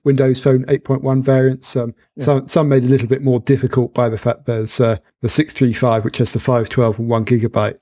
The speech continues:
Speaker 1: uh, variants. I'm glad to see you managed to include that particular detail. And then, of course, we've got the much older devices.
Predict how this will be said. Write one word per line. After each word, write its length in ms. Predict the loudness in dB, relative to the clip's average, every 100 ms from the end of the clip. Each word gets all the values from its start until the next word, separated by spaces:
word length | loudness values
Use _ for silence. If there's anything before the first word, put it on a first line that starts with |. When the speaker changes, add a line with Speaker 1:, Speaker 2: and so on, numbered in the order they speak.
| -4
Speaker 1:
uh, 160 | -2
variants. 720 | 0 -2 -2 -4 -6 -8 -10 -12 -14 _
I'm 140 | -8 -4
glad 240 | 0 0
to 60 | 2
see 120 | 2
you 120 | 2
managed 260 | 2 0 0
to 60 |
include 260 | -2 0 0
that 200 | -2 -4 _ _
particular 440 | -2 -2 -2 -6
detail. 300 | -2 0 0
And 80 | 0
then, 80 | 0
of 80 | -2
course, 160 | -6
we've 80 | -2
got 100 | -2
the 60 | 2
much 260 | 0 0
older 260 | 0 0 -2
devices. 600 | -2 0 0 -2 -4 -4